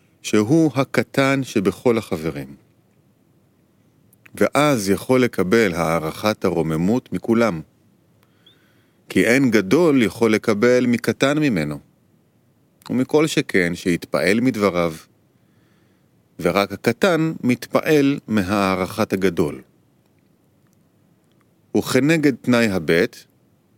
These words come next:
מחויב כל תלמיד להרים מעלת כל חבר, ולחבבו כאילו היה גדול הדור.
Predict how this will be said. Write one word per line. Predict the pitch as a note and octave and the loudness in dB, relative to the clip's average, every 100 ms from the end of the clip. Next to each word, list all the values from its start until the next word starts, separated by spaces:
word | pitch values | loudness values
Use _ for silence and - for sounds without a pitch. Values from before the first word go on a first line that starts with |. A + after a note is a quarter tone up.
| _ _ _ _ _ _ _ - | _ _ _ _ _ _ _ -6
מחויב | F2+ - - G#2+ A2+ A#2 A#2 A2+ | -6 -4 0 2 4 2 -2 -2
כל | D3+ D#3+ D#3+ | 0 0 2
תלמיד | D#3 B2+ C3 G2 - - _ - | 0 2 2 0 -4 -20 _ -6
להרים | F2+ E2+ F2+ F2+ A#2 C#3+ G#2+ - | -2 -2 -2 0 2 2 0 0
מעלת | F2 E2+ E2+ D#2+ - | -2 0 -2 -4 -4
כל | F2 D2+ | -4 -4
חבר, | - D2+ D2+ C#2+ - _ _ _ _ _ _ _ _ _ _ - | -8 -10 -10 -10 -16 _ _ _ _ _ _ _ _ _ _ -10
ולחבבו | D#2+ D#2 - E2+ E2+ E2+ A2 A#2+ B2 A#2+ _ _ _ _ | -8 -8 -6 -4 -4 0 2 2 0 -4 _ _ _ _
כאילו | - - B2 B2+ C#3+ C3+ | -12 -4 2 2 4 2
היה | F#2+ F#2+ G#2+ | 2 2 2
גדול | A2 F#2+ G2 G2+ | 0 0 2 2
הדור. | G2 A#2+ F#2 | 2 2 0